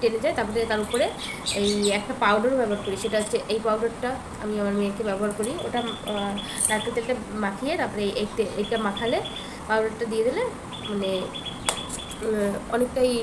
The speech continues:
মানে আর র্যাশ ওঠে না বললেই চলে। আর হচ্ছে যখন দেখবে বাচ্চাদের গায়ে ঘামাচি হয়, আমার বড়টা যখন গুড়ি গুড়ি মানে আগে হয়েছিল একবার, তখন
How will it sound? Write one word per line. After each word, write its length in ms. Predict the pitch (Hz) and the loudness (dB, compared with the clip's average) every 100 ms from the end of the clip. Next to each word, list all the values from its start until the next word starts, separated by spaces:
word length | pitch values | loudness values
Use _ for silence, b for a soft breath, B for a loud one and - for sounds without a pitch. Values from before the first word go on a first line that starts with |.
| 214 202 | 0 0
মানে 180 | 196 202 202 - | -2 -4 -6 -4
আর 80 | 214 | 0
র্যাশ 200 | 247 277 - - | 2 2 0 0
ওঠে 160 | 262 269 | 2 2
না 60 | 262 254 | 0 0
বললেই 300 | 262 302 294 | 0 -2 -2
চলে। 180 | 202 196 B B B B - 247 | -4 -4 B B B B -2 2
আর 100 | 247 254 | 4 4
হচ্ছে 240 | 262 - 269 262 | 0 -2 0 4
যখন 240 | 240 262 269 254 | 4 4 2 4
দেখবে 180 | 233 247 233 | 4 6 6
বাচ্চাদের 280 | 202 226 226 | 4 2 2
গায়ে 180 | 233 233 226 226 | 6 8 8 6
ঘামাচি 380 | 214 214 214 233 233 | -2 0 0 0 0
হয়, 240 | 226 214 220 B B B | 2 2 0 B B B
আমার 140 | - 240 214 | 2 4 6
বড়টা 220 | 208 208 202 | 4 4 0
যখন 160 | 214 208 | -2 0
গুড়ি 140 | 226 214 | 2 2
গুড়ি 160 | 220 220 B B B - 226 | 2 0 B B B -4 0
মানে 180 | 220 220 196 233 | 2 2 2 2
আগে 180 | 254 294 302 - | 4 2 2 6
হয়েছিল 300 | 269 269 208 180 | 8 8 2 0
একবার, 200 | 180 185 220 | 0 -4 -2
তখন 160 | 214 | 0